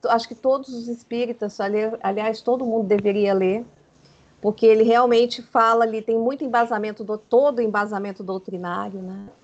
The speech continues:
Primeira coisa que ele começa a falar já é sobre o suicídio inconsciente, né, que é,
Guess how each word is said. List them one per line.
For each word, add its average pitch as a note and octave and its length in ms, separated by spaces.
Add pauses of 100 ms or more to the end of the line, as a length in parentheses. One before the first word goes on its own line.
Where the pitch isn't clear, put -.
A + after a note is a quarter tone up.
(380)
Primeira B3 400
coisa B3+ 480
que B3+ 100
ele A#3+ 120
começa A3+ 420
a - 20
falar G#3 400
já G#3+ 120
é G#3+ 60
sobre G#3+ 280
o - 20
suicídio A3+ 760 (440)
inconsciente, G#3+ 1040 (300)
né, G#3+ 300 (120)
que G3 60
é, F3+ 800